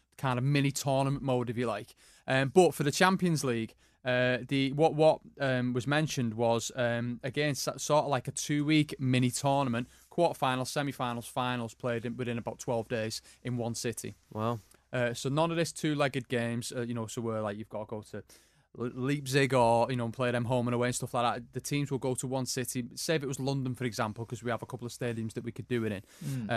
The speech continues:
Speaker 1: Um, quarterfinals, semi-finals are played on one day. Final is,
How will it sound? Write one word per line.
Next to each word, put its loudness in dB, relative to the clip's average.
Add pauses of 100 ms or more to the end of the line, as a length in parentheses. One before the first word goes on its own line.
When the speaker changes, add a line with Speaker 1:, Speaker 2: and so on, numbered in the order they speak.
(120)
Speaker 1:
Um, -4
quarterfinals, 2 (100)
semi-finals -2
are -10
played -2
on 0
one 0
day. 0 (340)
Final 2 (100)
is, -6